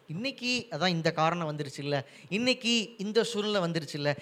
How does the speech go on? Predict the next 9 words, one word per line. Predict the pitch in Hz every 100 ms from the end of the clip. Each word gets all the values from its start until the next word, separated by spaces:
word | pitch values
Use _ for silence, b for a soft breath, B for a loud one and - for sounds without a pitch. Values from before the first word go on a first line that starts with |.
| B 165
இன்னைக்கு | 233 277 277 262 247 214
இவங்க | 208 214 262 226
வந்துட்டாங்கல்ல, | 190 180 180 160 156 151 147 B
இன்னைக்கு | 185 226 262 233 262
இப்படி | 226 247 277
ஒரு | 262 226
சம்பவம் | 220 233 247
நடந்துருச்சுல்லன்னு | 208 214 214 214 214
சொல்லி | 208 175 165 226